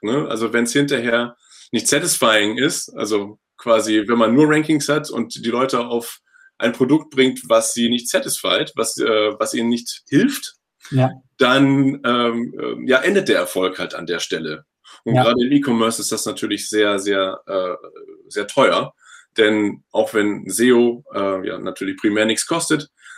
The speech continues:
Speaker 1: aber sind's halt doch Opportunitätskosten, die man gegen den Traffic und auch gegen, gegen den Revenue gegenrechnen kann.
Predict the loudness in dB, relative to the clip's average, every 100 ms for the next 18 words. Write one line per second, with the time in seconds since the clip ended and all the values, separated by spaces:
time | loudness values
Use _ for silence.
0 | -4 4 6 6 4 2 2 0 2 0
1 | 0 -2 -2 0 0 -2 -4 -6 -8 -6
2 | -6 -2 -2 -2 -6 -2 0 0 0 0
3 | 0 2 0 0 -6 -4 -2 -2 -2 -4
4 | -2 0 2 2 2 -2 0 2 2 0
5 | -2 -6 -10 -4 -4